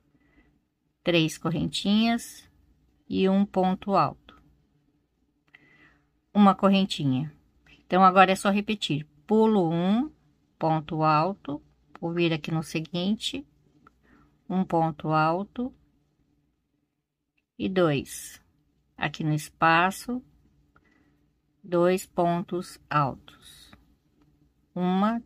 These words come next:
duas, três, quatro, cinco correntinhas.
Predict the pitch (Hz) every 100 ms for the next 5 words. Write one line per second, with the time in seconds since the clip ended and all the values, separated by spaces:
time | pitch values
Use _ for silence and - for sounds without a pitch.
0 | _ 180 175 175 180 - _ 170 170 170
1 | - - _ 170 165 156 - - - -
2 | 185 180 - - 175 165 - 190 196 220
3 | 247 - -